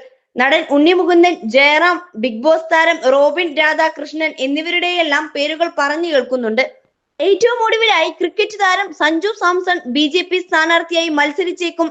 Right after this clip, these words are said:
എന്നുള്ള പ്രചാരണവും സോഷ്യൽ മീഡിയയിൽ പ്രചരിക്കുന്നുണ്ട്. ബി ജെ പിക്ക് വലിയ പ്രതീക്ഷയുള്ള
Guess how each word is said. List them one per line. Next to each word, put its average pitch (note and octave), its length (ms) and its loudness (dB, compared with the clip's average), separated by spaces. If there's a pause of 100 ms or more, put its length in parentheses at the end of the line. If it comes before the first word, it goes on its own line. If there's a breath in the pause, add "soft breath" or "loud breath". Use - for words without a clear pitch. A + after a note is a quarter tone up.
(100)
എന്നുള്ള D#4 240 2 (100)
പ്രചാരണവും D#4 560 2 (300 soft breath)
സോഷ്യൽ F#4 400 0
മീഡിയയിൽ F4+ 400 2
പ്രചരിക്കുന്നുണ്ട്. C4 640 0 (1000)
ബി C#4+ 80 8 (120)
ജെ F4+ 160 4
പിക്ക് F#4+ 240 4 (100)
വലിയ D4+ 320 2
പ്രതീക്ഷയുള്ള F4 600 0